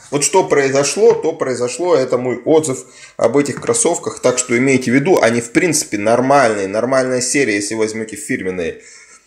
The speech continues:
Все хорошо, но здесь что такое? Это первый раз у меня такое происходит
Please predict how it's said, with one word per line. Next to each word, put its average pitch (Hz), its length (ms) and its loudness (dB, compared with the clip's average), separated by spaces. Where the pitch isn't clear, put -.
Все - 380 2
хорошо, 147 720 2
но 101 240 -4
здесь 101 580 2
что - 280 0
такое? 120 420 2
Это - 120 -4
первый 190 380 2
раз 123 220 0
у 101 40 -6
меня 95 140 -4
такое 95 200 -2
происходит 110 500 2